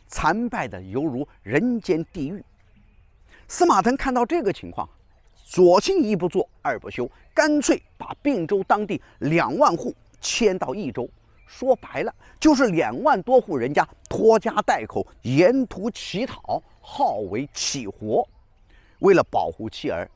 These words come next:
于是组成了启活军。启活军里面既有无家可归的百姓，也有落魄的贵族，他们都是在这个乱世当中苟延残喘、朝不保夕、乞食求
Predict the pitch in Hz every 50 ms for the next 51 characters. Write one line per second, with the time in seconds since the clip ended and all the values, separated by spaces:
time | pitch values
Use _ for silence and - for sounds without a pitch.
0 | _ _ _ - 165 240 302 294 - - 214 139 - - - 123 113 98 82 85
1 | - - - 92 131 151 - - - _ _ - - - - 143 120 - - -
2 | - 101 110 - 110 107 - _ _ _ _ _ _ _ _ _ _ _ _ _
3 | _ _ _ _ _ _ - - - - _ _ _ - - 226 220 196 262 247
4 | 185 254 247 202 139 123 131 143 143 135 123 - - _ _ - - 170 143 117
5 | 107 - - _ - 113 131 160 - 185 143 - - - - 120 90 80 85 -
6 | 151 151 151 135 131 - - - 104 - - 202 - - _ _ - - 156 156
7 | 165 185 220 277 311 269 - - - - _ - 131 147 180 214 196 - - -
8 | - - 113 90 82 92 - - 190 131 101 - - 76 - - _ _ _ _
9 | _ _ _ _ - - 339 339 339 277 262 - 339 349 370 302 - 220 - 202
10 | 147 135 156 147 208 285 381 403 - 131 120 113 127 104 135 120 123 120 131 147
11 | - - - - _ _ - 220 208 175 156 151 143 143 156 226 247 - - -
12 | 147 196 254 240 - - 110 - - - _ _ - 277 262 226 247 247 208 233
13 | 208 165 - - 123 - - 113 - - 214 226 - - - _ - - - -
14 | 208 175 156 139 123 - - 202 240 277 240 - - - - 240